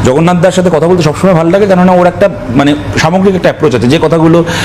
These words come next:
ও বিরোধী হওয়া সত্ত্বেও কংগ্রেসের সম্পর্কে যেগুলো বললো, সত্যি একজন, ওই যে ভালো সাংবাদিক, সেই জায়গা থেকেই কথাগুলো বললো, আমার শুনতে খুব ভালো লাগলো। আমি জগন্নাথ দার এই,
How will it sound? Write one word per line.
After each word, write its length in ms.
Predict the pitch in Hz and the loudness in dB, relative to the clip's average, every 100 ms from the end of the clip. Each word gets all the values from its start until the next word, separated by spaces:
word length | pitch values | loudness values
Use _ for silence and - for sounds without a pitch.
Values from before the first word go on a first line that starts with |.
| - - | -2 0
ও 180 | 151 139 | 0 2
বিরোধী 400 | 135 165 180 180 | 2 2 2 0
হওয়া 260 | 127 170 | 0 0
সত্ত্বেও 300 | 170 156 190 | -2 -2 0
কংগ্রেসের 340 | 156 151 160 160 | 2 0 0 0
সম্পর্কে 400 | 165 160 160 160 | 0 0 0 0
যেগুলো 320 | 170 185 175 110 135 | 2 2 0 -2 0
বললো, 280 | 185 226 220 | 2 0 0
সত্যি 320 | 220 226 202 156 | -2 0 0 0
একজন, 240 | 147 151 180 107 - - - | 0 0 0 -2 -6 -4 -2
ওই 220 | 113 139 | 0 2
যে 120 | 175 | 2
ভালো 200 | 135 170 | 0 0
সাংবাদিক, 420 | 156 160 185 196 | 0 0 0 0
সেই 120 | 170 | 0
জায়গা 180 | 147 156 | 2 2
থেকেই 200 | 160 180 | 2 2
কথাগুলো 340 | 160 147 147 123 | 2 2 2 2
বললো, 180 | 120 | 2
আমার 160 | 135 170 | 2 2
শুনতে 220 | 156 160 | 2 2
খুব 160 | 170 123 | 2 0
ভালো 140 | 117 | 0
লাগলো। 240 | 113 110 127 | 0 0 0
আমি 140 | 160 | 0
জগন্নাথ 340 | 147 156 170 | 0 2 0
দার 160 | 165 185 156 | 2 0 0
এই, 240 | 151 185 | 0 0